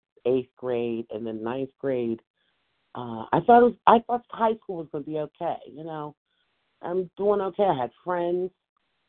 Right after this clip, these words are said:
Uh, there were boys. One particular boy wasn't there. I was kinda mad he wasn't at that school. I don't know what happened to him. But, um,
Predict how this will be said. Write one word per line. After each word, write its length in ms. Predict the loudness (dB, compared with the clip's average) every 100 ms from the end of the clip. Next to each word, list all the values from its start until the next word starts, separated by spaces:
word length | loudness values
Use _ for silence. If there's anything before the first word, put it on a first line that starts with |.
| _
Uh, 320 | -8 -6 -6 -6
there 100 | -2
were 60 | -2
boys. 540 | 0 4 6 4 0 -4 _ _ _ _ _ _ -10
One 160 | -8
particular 340 | -6 -6 -6 -6
boy 240 | -4 -4
wasn't 320 | -2 -6 -6
there. 100 | -4
I 40 | -4
was 100 | -4 -8
kinda 140 | -6
mad 260 | -6 -6 -6
he 80 |
wasn't 280 | -6 -6 -6
at 100 | -8 _ _ 0
that 220 | 0 0 _
school. 240 | -2 2
I 80 | 2
don't 100 | 2
know 60 | 0
what 160 | 0
happened 280 | 0 0 -2
to 60 | -2
him. 280 | -2 -4 -14 _ _ _ _ _ _ _
But, 280 | 6 6 6
um, 380 | 0 0 -4 -10